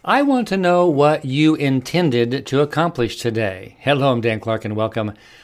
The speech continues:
Well, here's what I mean by that. What did you intentionally intend on doing today? Now, all of us have things that we have to do, but I'm talking about what did you intentionally decide that you wanted to do? Now, I'm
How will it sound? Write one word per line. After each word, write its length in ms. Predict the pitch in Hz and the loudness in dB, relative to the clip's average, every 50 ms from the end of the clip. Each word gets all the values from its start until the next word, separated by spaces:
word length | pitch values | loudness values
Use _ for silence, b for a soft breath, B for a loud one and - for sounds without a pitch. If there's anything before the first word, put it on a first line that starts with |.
| B B B | B B B
Well, 380 | 139 131 123 120 131 151 147 - | -2 2 2 2 2 0 -2 -8
here's 300 | - - 151 165 160 123 | -2 2 2 2 2 0
what 120 | 120 120 | 0 0
I 140 | 117 117 123 | 0 0 0
mean 240 | 123 131 202 226 196 | 0 0 0 0 0
by 160 | 120 107 98 | 0 -2 -2
that. 320 | 90 95 90 - - - - _ _ _ _ | -4 -6 -8 -10 -12 -16 -20 _ _ _ _
What 240 | - 127 156 202 185 | 0 2 2 2 4
did 200 | 214 220 180 160 | 2 0 0 -2
you 200 | 160 165 170 180 | 0 0 0 0
intentionally 1300 | 175 175 147 135 131 131 127 131 - - - 175 202 196 - - 131 123 117 113 113 117 123 131 131 135 | 0 -2 -2 -2 -2 -2 -4 -6 -8 -2 0 0 0 0 -2 -4 -4 -2 -2 -2 -2 -2 -2 -4 -4 -4
intend 640 | 131 120 117 113 - - - 170 156 135 135 135 | -4 -2 -2 -4 -4 -4 -2 0 0 2 0 0
on 240 | - 135 135 135 127 | -2 -2 -2 0 0
doing 260 | 131 139 147 156 147 | 0 0 0 -2 -2
today? 420 | - 127 110 110 101 92 92 - B B B B B B B B - | -2 -2 -2 -2 -4 -4 -6 -12 B B B B B B B B -2
Now, 300 | 131 135 135 139 - - _ | 0 0 0 0 -4 -6 _
all 180 | 123 139 170 175 | 2 4 4 4
of 120 | 143 113 | 4 2
us 160 | 117 123 120 | 2 0 0
have 220 | - - 120 113 - | 0 -2 -4 -4 -2
things 260 | - 127 120 117 104 | -4 -4 -4 -2 -4
that 160 | 120 110 101 | -6 -6 -4
we 100 | 107 110 | -6 -8
have 380 | - - - - 156 160 160 - | -8 -6 -4 -4 -4 -4 -4 -8
to 100 | - 104 | -12 -12
do, 320 | 87 90 85 80 87 107 - B B B B B B B | -10 -12 -12 -12 -12 -14 -14 B B B B B B B
but 100 | - 110 | -6 -4
I'm 120 | 156 202 196 | -2 -2 -2
talking 380 | - 165 160 160 156 156 147 | -2 -4 -4 -2 -2 -4 -2
about 280 | 139 135 143 143 139 - | 0 0 0 0 0 0
what 140 | 131 143 147 | -2 -2 0
did 180 | 151 131 127 | -2 -2 -2
you 180 | 143 147 147 - - | -4 -4 -4 -4 -6
intentionally 1200 | 139 127 127 117 - - - - - 175 208 196 - - 131 117 110 104 104 104 98 95 101 98 B B B B B _ | -4 -4 -4 -6 -8 -12 -12 -6 -2 -2 -2 -2 -2 -4 -6 -4 -4 -4 -4 -4 -4 -6 -8 -12 B B B B B _
decide 480 | - 123 110 - - 147 139 139 131 117 | -4 -4 -2 0 0 2 2 2 0 -2
that 160 | 127 123 117 | -4 -4 -2
you 160 | 127 123 117 | -2 -2 -2
wanted 320 | 113 131 139 135 127 107 | 0 0 0 0 -2 -2
to 80 | 98 107 | -4 -6
do? 320 | 95 101 92 85 - - - b b b b b b b b b _ | -6 -6 -8 -10 -12 -18 -20 b b b b b b b b b _
Now, 260 | 117 117 107 107 - - | -4 -4 -4 -4 -6 -8
I'm 140 | 117 117 | -8 -8